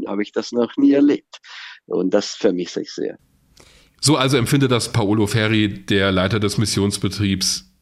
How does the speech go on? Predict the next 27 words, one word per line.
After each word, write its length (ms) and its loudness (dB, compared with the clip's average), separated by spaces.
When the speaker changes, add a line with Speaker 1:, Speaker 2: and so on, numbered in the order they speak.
Speaker 2:
im 280 0
Europäischen 580 0
Weltraumkontrollzentrum 1300 -2
esok 360 0
in 140 0
Darmstadt. 540 0
Die 80 0
schauen 260 2
übrigens 380 0
Woche 200 2
für 200 0
Woche, 320 0
ob 180 -2
sie 460 2
diese 640 0
besondere 580 2
Situation 560 0
beibehalten 920 0
und 600 0
was 640 -2
auch 140 0
immer 220 2
geht, 280 2
aus 200 -2
dem 160 0
Homeoffice 500 0
erledigen. 560 2